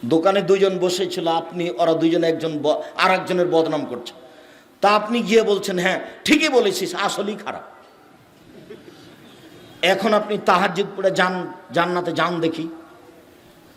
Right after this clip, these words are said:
সব তাহাজ্জুদ যদি এখানে লাগাই যায় তাহলে কি হবে? সব তাহাজ্জুদ যদি এখানেই লেগে যায় তাহলে কি হবে? ওটা তো সামাজিক ব্যাপার, আপনি তো ওখানে বলতে পাবেন না এই কথা।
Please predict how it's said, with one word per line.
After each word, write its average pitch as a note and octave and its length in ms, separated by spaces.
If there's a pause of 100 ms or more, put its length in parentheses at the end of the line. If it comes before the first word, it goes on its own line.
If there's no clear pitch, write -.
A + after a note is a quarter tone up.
(840)
সব A3+ 320
তাহাজ্জুদ G#3 540
যদি G3 240
এখানে G#3 280
লাগাই F#3 300
যায় D#3+ 140
তাহলে E3+ 320
কি F3 140
হবে? D3 220 (800)
সব A3 240 (180)
তাহাজ্জুদ F#3+ 600
যদি G3+ 280 (100)
এখানেই A3+ 420
লেগে G3 260
যায় F#3 200
তাহলে F3 360
কি C#3+ 180
হবে? G#2 200 (720)
ওটা D#3 180
তো D#3 120
সামাজিক D3 520
ব্যাপার, G2+ 260 (1080)
আপনি D#3+ 280
তো F#3 80
ওখানে F3 240
বলতে F3 340
পাবেন C#3 280
না A#2 120
এই G#2 60
কথা। E2 240